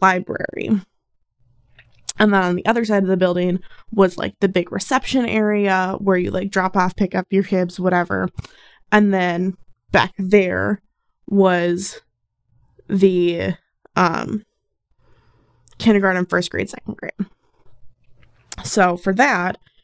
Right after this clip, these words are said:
it was kindergarten on the left, first grade in the back,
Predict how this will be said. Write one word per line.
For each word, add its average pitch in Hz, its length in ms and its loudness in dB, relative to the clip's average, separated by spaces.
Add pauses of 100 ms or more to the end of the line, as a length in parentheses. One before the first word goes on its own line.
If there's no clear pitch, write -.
(340)
it 202 180 4
was 180 720 0 (560)
kindergarten 208 520 0
on 247 420 -2
the 254 140 -4
left, 202 800 -4 (1400)
first - 500 2
grade 233 400 0 (540)
in 202 140 4
the 202 60 2
back, - 560 -2